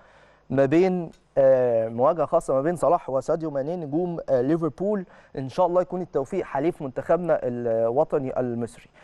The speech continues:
المواجهة التانية تم ال-، آه، يعني الإعلان عنها بشكل رسمي. الكاميرون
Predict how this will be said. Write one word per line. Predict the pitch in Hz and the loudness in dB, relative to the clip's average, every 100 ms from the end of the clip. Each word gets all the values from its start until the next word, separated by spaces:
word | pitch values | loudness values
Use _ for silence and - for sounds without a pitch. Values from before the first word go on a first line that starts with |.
| _ _ - | _ _ -6
المواجهة | 131 139 175 185 170 | -2 2 2 2 -2
التانية | - 190 208 214 220 208 - - | 0 0 2 2 2 2 -4 -2
تم | 170 175 | 0 0
ال-، | 160 139 | -6 -8
آه، | 131 139 127 | -6 -6 -6
يعني | 127 127 131 | -6 -6 -6
الإعلان | 120 135 170 175 | -4 0 2 2
عنها | 180 175 | -2 -2
بشكل | 147 - 175 - 156 143 156 | -4 -2 -2 0 0 2 2
رسمي. | 202 208 208 196 160 | 2 -2 -4 -4 -4
الكاميرون | 147 - 175 190 208 214 208 | -6 -2 0 2 0 -2 -6